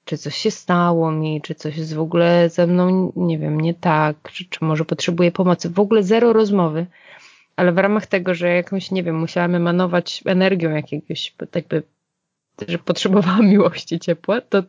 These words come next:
jakby to powstało w tamtym czasie i one po prostu zaczęły jakoś naturalnie dbać o mnie, bez słowa, bez niczego, tylko jakąś taką, wiecie, czystą czułością i, i, i jakimś dotykiem i,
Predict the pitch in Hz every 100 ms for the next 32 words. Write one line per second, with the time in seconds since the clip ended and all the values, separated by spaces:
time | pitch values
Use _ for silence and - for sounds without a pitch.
0 | - 180 180 - - 196 196 185 - 185
1 | - - 170 175 254 302 214 220 214 214
2 | 220 208 285 359 _ - - _ _ _
3 | _ 196 202 208 196 214 - 202 - 202
4 | 190 185 214 220 196 202 208 196 208 202
5 | 208 220 220 214 - _ - - 180 175
6 | 196 190 - - 175 165 160 165 196 175
7 | 185 202 - - 202 185 180 180 180 175
8 | 185 - 180 170 180 180 185 180 175 180
9 | - 180 180 180 175 175 175 170 - 196
10 | - 190 180 185 175 175 - 180 165 165
11 | 165 - - - - _ - 175 170 170
12 | 165 - 170 165 160 180 170 170 156 160
13 | 160